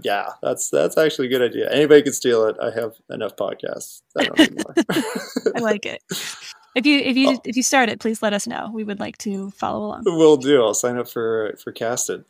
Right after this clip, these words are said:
Speaker 1: That, that
Speaker 2: Yeah,
Speaker 1: makes sense.
Speaker 2: yeah.
Speaker 1: So where can people find out more, or what's the first step to kind of fi-, learn more about Casted and you
Speaker 2: Sure.
Speaker 1: and everything you do?
Speaker 2: Yeah, casted dot U S is our website. We have lots of podcasts and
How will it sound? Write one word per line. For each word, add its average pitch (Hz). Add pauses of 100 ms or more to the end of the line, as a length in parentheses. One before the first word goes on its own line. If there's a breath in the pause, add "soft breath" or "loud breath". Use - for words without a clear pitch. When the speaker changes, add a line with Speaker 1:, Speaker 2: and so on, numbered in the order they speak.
Speaker 1:
That, 110
that 214
Speaker 2:
Yeah, 220
Speaker 1:
makes -
sense. -
Speaker 2:
yeah. -
Speaker 1:
So 147
where 160
can 175
people 160
find 143
out 117
more, 160
or 123
what's 123
the -
first 117
step 110
to 110
kind 104
of -
fi-, -
learn 110
more 104
about 95
Casted 101
and 95
you 98
Speaker 2:
Sure. 98
Speaker 1:
and 95
everything 98
you -
do? 50 (480)
Speaker 2:
Yeah, 349 (120)
casted 277
dot 277
U 302
S -
is 226
our 208
website. 202 (160)
We 208
have 196
lots 196
of -
podcasts 214
and 196